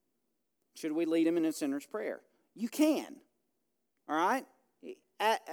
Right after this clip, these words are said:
I, let me affirm this. Praying, confessing our sins, trusting in Jesus through the language of a prayer, like a sinner's prayer, is not wrong.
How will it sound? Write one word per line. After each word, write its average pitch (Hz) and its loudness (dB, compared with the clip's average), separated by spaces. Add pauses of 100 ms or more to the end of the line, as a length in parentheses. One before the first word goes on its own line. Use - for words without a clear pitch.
(140)
I, 175 0
let 196 2
me 247 4
affirm 247 0
this. 165 2 (720)
Praying, 262 6 (920)
confessing 196 2
our 151 0
sins, 262 -4
trusting 214 -2
in 165 2
Jesus 240 -2 (140)
through 202 0
the 175 2
language 214 0 (140)
of 196 2
a 330 2
prayer, 185 0
like 156 0
a 233 -2
sinner's 226 -6
prayer, 139 -6 (500)
is 208 6
not 247 4
wrong. 175 0